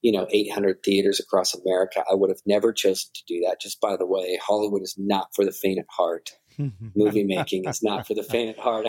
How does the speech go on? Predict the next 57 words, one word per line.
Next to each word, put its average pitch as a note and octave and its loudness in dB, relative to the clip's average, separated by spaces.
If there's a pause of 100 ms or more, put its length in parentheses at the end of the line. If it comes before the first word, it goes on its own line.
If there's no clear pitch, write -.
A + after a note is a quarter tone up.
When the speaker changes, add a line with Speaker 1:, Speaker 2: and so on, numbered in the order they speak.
Speaker 1:
<laughs> - -4
I G3 2
don't D#3+ 0
know C#3+ 2
Speaker 2:
What? C3+ 0
Speaker 1:
how D3+ 2
many D3+ -4
times C3+ 2
I A#2+ 4
called B2+ 4
you, A#2+ 0
Speaker 2:
What? A2+ -10
Speaker 1:
Fab, A#2 0
but A#2 -2 (580)
I E3 0
don't F#3+ 6
know F3+ 4
how G3 2
many G3 4
times, D#3+ 0
Fab, D3 4
I C#3 4
called C3 2
you C3 -4
and B2+ -6
I - -4
was B2+ -6
like, B2 -4
"What G3+ 2
the G3 0
heck D#3 2
are - 2
we C3+ 0
doing? C3+ 0
This - -4
is - -6
ridiculous." D3+ -2
<laughs> - -16
Um, C3+ 0 (640)
but, F3+ 2
you F#3+ -2
know, E3+ 2
when, E3 -4
when D#3 -4
God D#3+ 2
writes F3 0
the - -8
story D3+ 2
and, A#2 -6 (120)
you A2+ -2
know, A#2 0
he's A#2 -4
leading B2+ 2
you C#3+ 6
and G#2+ -2
you A2+ -8
just, - -4